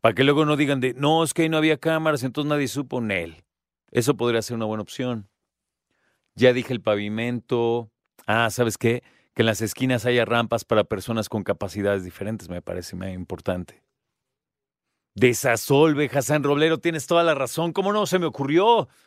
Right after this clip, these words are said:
Tienes razón, compañero. Tienes toda la razón. Y ahorita es momento de desasolvar, fíjate.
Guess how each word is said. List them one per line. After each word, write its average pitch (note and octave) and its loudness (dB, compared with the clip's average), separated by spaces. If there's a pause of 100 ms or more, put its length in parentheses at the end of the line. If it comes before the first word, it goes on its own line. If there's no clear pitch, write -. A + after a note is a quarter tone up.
(200)
Tienes F3 0
razón, D#3 -2
compañero. G2+ -2 (1080)
Tienes C#3+ 0
toda D#3+ 4
la D3 4
razón. A#2+ -4
Y C3+ 2
ahorita D3 2
es D3 0
momento C#3 4
de C#3 4
desasolvar, A2 0
fíjate. G2 -10